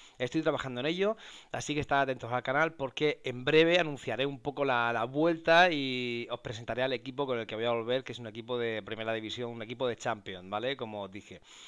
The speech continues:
Bueno, em, me apetecía mucho grabar un vídeo y, mm, sabéis que tengo una sección que se llama, en el canal, que se llama El Mejor Trader del Mundo, en el que, en la que grabo vídeos dando mi opinión sobre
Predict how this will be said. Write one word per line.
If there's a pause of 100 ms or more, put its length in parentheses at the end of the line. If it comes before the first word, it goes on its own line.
(220)
Bueno,
em,
me
apetecía
mucho
grabar
un
vídeo
y, (340)
mm,
sabéis
que
tengo
una
sección
que
se
llama,
en
el
canal,
que
se
llama
El
Mejor
Trader
del
Mundo, (580)
en
el
que,
en
la
que (260)
grabo
vídeos
dando
mi
opinión
sobre